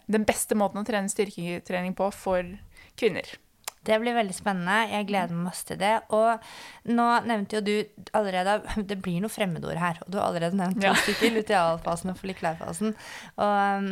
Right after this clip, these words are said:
Speaker 2: eh,
Speaker 1: Kanskje vi skal bare kort repetere de?
Speaker 2: Ja,
Speaker 1: For
Speaker 2: kan
Speaker 1: det
Speaker 2: ikke du ta
Speaker 1: ja.
Speaker 2: det?
Speaker 1: Jo. Det, follikulærfase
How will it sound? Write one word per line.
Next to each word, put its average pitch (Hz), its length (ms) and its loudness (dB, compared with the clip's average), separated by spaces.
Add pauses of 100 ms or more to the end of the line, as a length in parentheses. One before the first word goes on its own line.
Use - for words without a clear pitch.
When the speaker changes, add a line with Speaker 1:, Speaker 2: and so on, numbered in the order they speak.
(220)
Speaker 2:
eh, 208 120 4
Speaker 1:
Kanskje 220 240 6
vi 220 80 4
skal 226 260 6
bare 208 160 4
kort - 300 -8
repetere 175 400 0
de? 247 100 4 (160)
Speaker 2:
Ja, 240 200 8
Speaker 1:
For 214 100 -8
Speaker 2:
kan 214 140 2
Speaker 1:
det 208 100 2
Speaker 2:
ikke 202 100 0
du 196 80 0
ta - 160 4
Speaker 1:
ja. - 20 4
Speaker 2:
det? 170 520 0
Speaker 1:
Jo. 349 60 4 (840)
Det, 240 720 6
follikulærfase 220 840 2